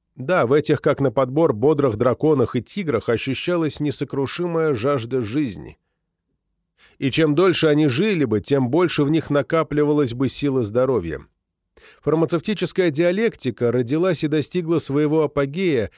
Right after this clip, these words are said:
в симбиозе и антагонизме между целителями и исцеляемыми. Не только врачи, но и вся больница провалиться в тартарары никак не могли. Все, что мы лицезрели, свидетельствовало, что жить —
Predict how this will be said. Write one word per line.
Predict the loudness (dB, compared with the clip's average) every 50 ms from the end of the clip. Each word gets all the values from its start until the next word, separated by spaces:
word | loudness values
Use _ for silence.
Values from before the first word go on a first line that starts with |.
| -20 _ _
в | -14 -12
симбиозе | -4 -2 0 0 0 0 0 2 2 2 2 2 2 0 0 -2 -4 _ _ _ _ _
и | 0 0
антагонизме | 0 2 0 0 2 2 2 4 4 2 2 2 0 0 0 -2 -2 -4 _ _ _ _
между | -2 2 2 2 2 2 2 0 0
целителями | 0 0 -2 0 0 -2 -2 0 0 2 2 2 0
и | 0 -2 -4 -6 -6 -6 -6 -6
исцеляемыми. | -6 -6 -4 -2 -2 0 2 2 2 2 2 0 0 -2 -4 -6 -8 -10 -12 -14 _ _ _ _ _ _ _ _ _ _ _ _ _ -2
Не | -2 -2 0
только | 0 0 0 0 0 0 0
врачи, | 2 2 2 0 -2 -2 -2 -2 0
но | 2 2 2
и | 2 0
вся | 0 0 0 2
больница | 2 2 2 2 2 2 2 0 0 -2 -2 -4 -4
провалиться | -2 0 0 2 2 2 2 2 2 0 0 0 -2
в | 0 0
тартарары | 0 -2 0 0 2 2 2 4 2 2 2 0 0 -4 -8 -18 -10 _
никак | 0 2 2 2 2 2 0 0 0 0
не | 0 2
могли. | 2 2 0 0 -2 -4 -4 -6 -8 -12 _ _ _ _ _ _ _ _ _ _ _ _ _ _ _ _ _ _ _ _
Все, | -8 -2 0 0 0
что | 2 2 2 4
мы | 4 4
лицезрели, | 4 2 2 2 0 0 2 2 2 2 4 4 4 2 2
свидетельствовало, | 0 0 -2 -2 0 2 0 0 0 0 0 0 0 -2 -2 -2 0 0 2 2 2 0
что | 0 0 0 0 0
жить — | 0 0 0 0 0 0 -2 -4 -8 -14 -18